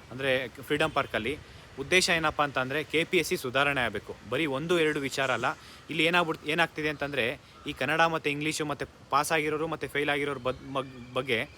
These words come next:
ಮಧ್ಯೆ ಜಗಳ ಆಗ್ತಾ ಇದೆ. ಯಾಕೆ ಅಂತಂದ್ರೆ ಇದು ಮಾಡಿರೋದು ಕೆ ಪಿ ಎಸ್ ಸಿ ಅವರು.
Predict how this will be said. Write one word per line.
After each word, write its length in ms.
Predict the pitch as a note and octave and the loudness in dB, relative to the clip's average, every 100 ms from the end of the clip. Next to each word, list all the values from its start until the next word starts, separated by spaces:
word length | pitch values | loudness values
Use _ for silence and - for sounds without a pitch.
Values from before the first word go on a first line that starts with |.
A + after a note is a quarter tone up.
| - - - - - | -20 -20 -20 -12 -6
ಮಧ್ಯೆ 300 | D3+ D3 F#3 | 0 4 4
ಜಗಳ 300 | C#3+ C#3 E3+ | 4 2 6
ಆಗ್ತಾ 260 | D#3+ - C#3+ | 4 4 0
ಇದೆ. 180 | A2 | 0
ಯಾಕೆ 300 | G2+ D#3+ - | 0 -2 0
ಅಂತಂದ್ರೆ 320 | F3 D#3+ D#3+ E3+ | -2 -2 -2 -2
ಇದು 160 | F3+ | 0
ಮಾಡಿರೋದು 560 | C3 C#3+ G3+ G3 D3+ - - - - | 4 4 6 2 0 -6 -10 -20 -2
ಕೆ 120 | E3+ | 0
ಪಿ 140 | F3 F#3+ | 2 2
ಎಸ್ 100 | D#3+ | 0
ಸಿ 100 | C3+ | -2
ಅವರು. 140 | G2 | -4